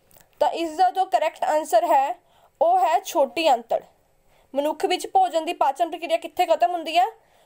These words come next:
ਛੋਟੀ ਅੰਤੜ ਵਿੱਚ, ਜਿਹਨੂੰ ਸਮਾਲ ਇੰਟੈਸਟਾਈਨ ਵੀ ਕਿਹਾ ਜਾਂਦਾ ਹੈ। ਸਮਾਲ ਇੰਟੈਸਟਾਈਨ ਦੇ ਅੰਦਰ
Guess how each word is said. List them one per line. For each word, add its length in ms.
ਛੋਟੀ 440
ਅੰਤੜ 340
ਵਿੱਚ, 220
ਜਿਹਨੂੰ 260
ਸਮਾਲ 500
ਇੰਟੈਸਟਾਈਨ 680
ਵੀ 120
ਕਿਹਾ 260
ਜਾਂਦਾ 300
ਹੈ। 60
ਸਮਾਲ 580
ਇੰਟੈਸਟਾਈਨ 800
ਦੇ 140
ਅੰਦਰ 280